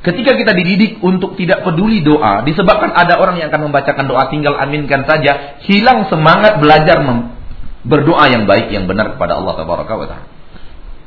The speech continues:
Karena sudah ada wakil.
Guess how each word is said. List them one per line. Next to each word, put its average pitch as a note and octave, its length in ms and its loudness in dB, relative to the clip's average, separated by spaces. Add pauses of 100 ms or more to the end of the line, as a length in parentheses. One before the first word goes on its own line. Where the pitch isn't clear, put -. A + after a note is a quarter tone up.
(3750)
Karena G#2+ 320 -2
sudah G#2 180 -4 (140)
ada A2 140 -2 (1500)
wakil. F#2 400 -12